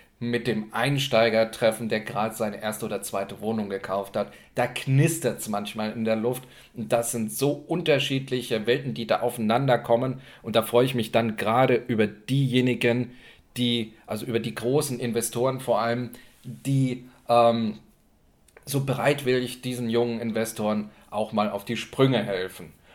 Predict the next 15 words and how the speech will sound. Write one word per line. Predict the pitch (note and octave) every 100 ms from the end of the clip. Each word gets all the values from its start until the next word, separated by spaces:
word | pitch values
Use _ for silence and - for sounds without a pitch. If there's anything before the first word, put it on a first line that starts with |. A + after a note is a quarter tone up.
| - _
Und, | - C3+ B2+ A2+ -
ähm, | A#2 A2+ A2 G#2 -
ich | - -
erwähnte | - B2 C#3+ C3+
es |
ja | B2+
gerade | A#2 A#2
schon | A#2
mal | G2+
am | G2
Anfang, | C3+ C3+ A#2+
natürlich | A2 A2
ganz | A#2 A2+ A2
wichtig | A2 A2+ G2+
auch, | G2+ G#2+ G#2